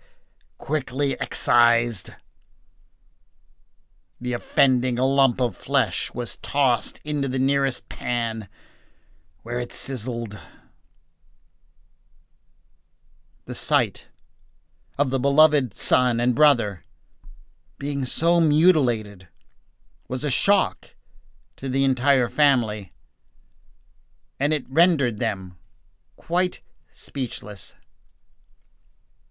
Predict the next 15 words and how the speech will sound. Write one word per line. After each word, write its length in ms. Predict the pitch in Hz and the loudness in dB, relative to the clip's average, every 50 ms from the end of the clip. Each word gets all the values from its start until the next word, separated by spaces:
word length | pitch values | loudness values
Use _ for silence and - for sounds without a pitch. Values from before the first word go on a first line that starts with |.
| - - - - - - - - - - - - | -20 -20 -20 -20 -20 -20 -20 -20 -20 -18 -6 0
They 100 | 175 170 | 2 4
had 180 | 170 190 175 | 4 4 4
not 360 | 143 151 180 214 208 - - - | 4 4 4 4 4 2 0 -4
believed 640 | 135 131 147 190 214 202 123 - 78 - - - - - - - - - - - - _ - - - - - | -4 -2 -2 -2 -2 -2 -4 -4 -8 -12 -18 -20 -20 -20 -20 -20 -20 -20 -20 -20 -20 _ -20 -20 -20 -10 -2
that 160 | 139 156 151 | 2 6 6
all 180 | 156 180 165 143 | 8 8 6 6
of 140 | 127 110 | 4 2
this 420 | 117 175 185 123 104 - - - - - - - - - - - - - - - - | 2 2 2 2 2 0 -2 -4 -4 -8 -16 -20 -20 -20 -20 -20 -20 -20 -20 -8 -2
could 180 | - 175 135 | -2 -2 0
come 340 | - 160 170 196 185 156 143 | 0 2 4 4 4 4 2
to 140 | 127 135 139 | 0 0 0
such 260 | - 165 160 143 - 170 | 2 2 2 2 4 4
a 120 | 156 147 | 4 4
horrible 720 | 127 - - - - 170 202 208 185 147 135 123 139 147 151 | 4 0 -6 -6 0 4 6 6 8 6 6 6 4 6 6
outcome. 640 | 165 208 226 - - - 127 107 95 90 90 90 | 6 6 4 2 -4 -8 -6 -6 -6 -8 -12 -14